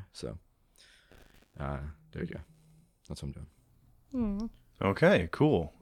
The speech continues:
Speaker 3: And
Speaker 1: Mm-hmm.
Speaker 3: you're, you're enclosing some of, uh, Castor's notes?
Speaker 1: Yeah, yeah. And I, I've sort of got field journals in there, and then I'm also writing my own things like, all right, well, this ingredient he's asking for, we definitely don't have in the stores there, so, like, here's a substitute.
Speaker 2: Mm-hmm.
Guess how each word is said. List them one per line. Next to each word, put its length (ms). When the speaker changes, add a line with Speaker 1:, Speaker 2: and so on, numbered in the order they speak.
Speaker 3:
And 80
Speaker 1:
Mm-hmm. 80
Speaker 3:
you're, 220
you're 280
enclosing 640
some 240
of, 200
uh, 180
Castor's 500
notes? 400
Speaker 1:
Yeah, 240
yeah. 340
And 120
I, 280
I've 200
sort 200
of 80
got 260
field 260
journals 360
in 80
there, 160
and 100
then 100
I'm 100
also 220
writing 280
my 160
own 160
things 380
like, 200
all 120
right, 160
well, 160
this 300
ingredient 500
he's 140
asking 560
for, 540
we 180
definitely 380
don't 200
have 200
in 80
the 80
stores 420
there, 220
so, 160
like, 340
here's 280
a 20
substitute. 680
Speaker 2:
Mm-hmm. 200